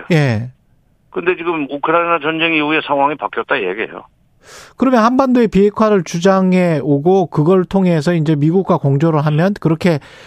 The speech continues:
Speaker 1: 방향이 갈 수 있다 이렇게 쭉 이야기를 해왔는데 윤석열 정부, 어, 입장에서는 어떻게 그러면 대응을 해야 됩니까? 만약에 저렇게 미국이 스탠스를 바꾼다면,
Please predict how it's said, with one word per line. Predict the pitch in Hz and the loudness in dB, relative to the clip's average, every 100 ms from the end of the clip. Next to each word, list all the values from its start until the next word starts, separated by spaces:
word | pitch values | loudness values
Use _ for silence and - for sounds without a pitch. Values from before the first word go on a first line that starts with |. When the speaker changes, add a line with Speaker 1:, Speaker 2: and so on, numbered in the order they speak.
| - | -4
Speaker 1:
방향이 | 156 165 196 | -2 2 0
갈 | 131 127 | 0 -2
수 | - | 0
있다 | 185 - 175 156 | -2 0 0 2
이렇게 | 131 143 - 160 135 - - - - | 2 0 0 0 -2 -10 -20 -20 -4
쭉 | 233 156 | 0 2
이야기를 | 139 160 185 175 | 2 2 2 2
해왔는데 | 214 208 147 135 143 | 2 2 0 0 0
윤석열 | 135 196 254 262 233 | 2 2 2 2 2
정부, | 185 175 175 180 170 147 127 - - - - - _ | 2 2 2 4 4 2 0 -6 -20 -20 -20 -20 _
어, | 156 160 156 151 143 | -2 0 2 0 0
입장에서는 | 147 - 202 190 170 139 175 202 180 | -2 0 0 2 2 0 0 2 0
어떻게 | 123 131 - 285 | 0 -2 0 2
그러면 | 233 202 180 | 4 2 2
대응을 | 151 165 175 | 2 4 2
해야 | 165 156 | 2 0
됩니까? | 135 131 117 | 0 0 -2
만약에 | 95 110 156 190 170 165 151 | -2 0 2 2 2 2 0
저렇게 | 120 147 - 143 | 0 -2 0 -2
미국이 | 127 151 156 147 131 | 0 0 0 0 -2
스탠스를 | - 202 185 160 151 | -2 -2 -2 -2 -4
바꾼다면, | 123 - 160 147 120 120 185 254 | -6 -6 -2 0 0 0 -2 -4